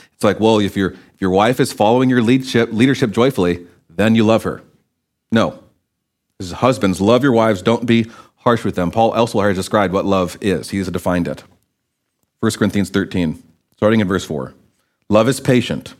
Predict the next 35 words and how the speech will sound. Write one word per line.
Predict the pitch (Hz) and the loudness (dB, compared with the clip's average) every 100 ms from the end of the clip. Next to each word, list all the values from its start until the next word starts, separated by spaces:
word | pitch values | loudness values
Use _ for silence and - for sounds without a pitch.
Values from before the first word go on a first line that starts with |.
| _ 92 | _ -10
and | 92 | -8
kind. | - 80 65 - _ _ _ _ _ _ _ - | -6 -6 -8 -14 _ _ _ _ _ _ _ 0
Love | 147 135 | 2 4
does | 139 120 | 2 2
not | 123 123 | 2 2
envy | 135 139 135 | 2 4 4
or | |
boast. | 107 98 90 - - - _ _ _ - | 4 2 0 -2 -12 -20 _ _ _ 0
It | 143 | 2
is | 120 | 4
not | 117 - | 2 2
arrogant | 117 139 143 170 170 - - | 2 2 2 0 -2 -10 -2
or | 120 | 0
rude. | 110 82 71 - _ _ _ _ _ - | 0 -2 -4 -10 _ _ _ _ _ -2
It | 151 | 2
does | 151 | 4
not | 147 | 4
insist | 135 120 - 147 180 - | 4 2 2 2 2 0
on | 127 | 0
its | 127 - | 0 2
own | 131 120 | 2 4
way. | 85 82 110 - _ _ - | 2 -2 -6 -12 _ _ 0
It | 143 | 2
is | 131 | 4
not | 143 127 - | 2 0 2
irritable | 143 175 175 170 170 | 4 4 4 4 4
or | 120 123 | 4 2
resentful. | 113 95 87 82 92 104 - - - - | 2 0 0 0 -2 -4 -6 -20 -6 0
It | 151 | 2
does | 147 | 4
not | 147 123 | 2 2
rejoice | 127 107 107 147 180 180 | 2 2 2 4 4 2
at | - 151 | -2 0
wrongdoing, | 110 98 98 90 90 98 95 | 2 2 2 0 0 0 0
but | 107 104 | 0 0